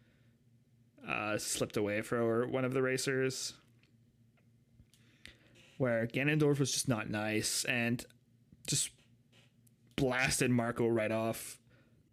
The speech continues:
and that made him lose, basically, the race, <laughs> which is <laughs> wild. Uh, Bono didn't make a single mistake on Ganondorf to Ganon, so it was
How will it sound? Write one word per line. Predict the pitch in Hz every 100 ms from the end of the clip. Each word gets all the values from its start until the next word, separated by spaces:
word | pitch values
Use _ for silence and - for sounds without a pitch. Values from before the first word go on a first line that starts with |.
| _ _ - _
and | 120 110 110 113 - - - -
that | 139 123
made | 113
him | 107
lose, | 107 107 113
basically, | - 120 131 139 143 135 139 139 - - _ _ _ _ _ _ _ _ _ -
the | -
race, | 139 175 147 - - -
<laughs> | - -
which | 185 185 -
is | 170 170 - 220 - - -
<laughs> | - - _ _
wild. | - 113 120 123 117 113 113 - - - - - - - _
Uh, | 139 117 117 113 113 - _ _ - - - - - - _ _ _ _ _ _ _ _
Bono | - 143 143
didn't | 143 131
make | 127
a | 113
single | 131 117
mistake | 120 123 120 117
on | 117 120 -
Ganondorf | 120 120 120 120 117
to | 127
Ganon, | 139 156 160 160 160
so | 147 117 107 104 107 - - - - _ -
it |
was | 131